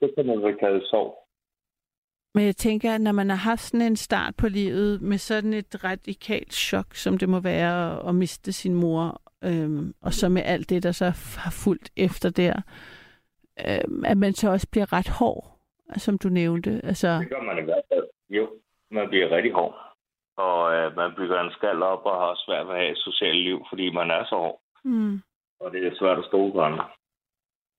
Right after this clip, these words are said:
Speaker 2: Og, og hvad med, altså, i dag? Kan, kan, kan, kan du, altså, hvordan kommer dine f-,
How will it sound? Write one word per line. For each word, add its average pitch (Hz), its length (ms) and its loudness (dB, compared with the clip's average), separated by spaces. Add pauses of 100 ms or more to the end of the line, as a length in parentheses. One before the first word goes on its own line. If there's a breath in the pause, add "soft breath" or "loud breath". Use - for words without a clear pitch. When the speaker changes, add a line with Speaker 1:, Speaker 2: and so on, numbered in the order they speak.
(760 loud breath)
Speaker 2:
Og, 208 140 2 (120)
og 208 160 4
hvad 220 160 4
med, 240 380 4 (180)
altså, 220 400 -2
i 220 100 -4
dag? 233 460 -4 (100)
Kan, - 100 -8 (140)
kan, 214 240 0 (340)
kan, 226 140 0 (160)
kan 220 200 0
du, 247 320 2
altså, 220 200 0
hvordan 214 280 0
kommer 240 300 2
dine 214 320 2
f-, - 100 -20